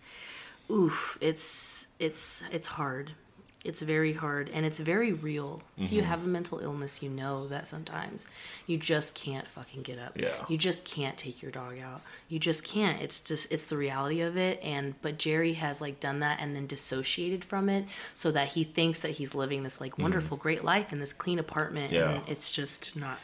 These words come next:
Speaker 1: the case.
Speaker 2: I almost had to ask, like, when he was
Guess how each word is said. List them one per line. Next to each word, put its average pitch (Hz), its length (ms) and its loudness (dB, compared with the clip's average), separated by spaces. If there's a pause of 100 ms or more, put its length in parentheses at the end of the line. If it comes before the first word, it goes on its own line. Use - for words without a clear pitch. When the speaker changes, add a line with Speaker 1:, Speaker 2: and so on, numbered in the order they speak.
Speaker 1:
the 139 160 -10
case. - 320 -8
Speaker 2:
I 165 140 6
almost 277 320 2
had 190 140 4
to - 200 -4
ask, 92 440 0
like, 95 180 -6
when 98 80 2
he 95 200 -2
was 120 600 -4